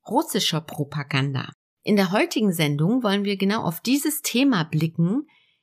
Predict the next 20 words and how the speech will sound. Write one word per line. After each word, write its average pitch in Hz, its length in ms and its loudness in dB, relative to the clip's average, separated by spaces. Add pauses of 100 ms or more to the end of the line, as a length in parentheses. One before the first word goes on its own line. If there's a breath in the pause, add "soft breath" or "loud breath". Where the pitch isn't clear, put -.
(360 soft breath)
Wie 285 180 2
geht 254 420 0
man 220 280 0
mit 175 340 -2
russischer 269 400 0
Propaganda 190 800 -2 (100)
in 185 200 2
der 160 260 -2
eigenen 202 340 0
Familie 196 540 0
um? 143 300 -4 (480)
Schaltet 160 420 0
man 151 180 -2
auf 123 160 -6
Durchzug? 302 960 0 (120)
Bricht - 360 -4
man 151 200 -2
den 143 200 -2
Kontakt - 640 -8
ab? - 320 -6